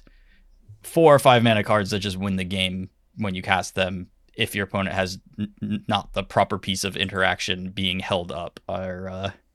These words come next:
that's, that's a tough sell to me <laughs> for a good format.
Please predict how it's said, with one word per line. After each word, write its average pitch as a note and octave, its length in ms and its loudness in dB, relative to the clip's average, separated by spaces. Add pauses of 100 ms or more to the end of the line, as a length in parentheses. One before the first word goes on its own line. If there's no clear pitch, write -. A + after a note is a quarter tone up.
(800)
that's, A2 220 0
that's C3 260 4
a A#2 60 2
tough G2 200 2
sell F#2 280 -2
to - 100 -12
me D#2 200 -4
<laughs> - 100 -6
for G#2 160 -4
a F#2+ 80 0
good F#2 220 -6
format. - 480 -4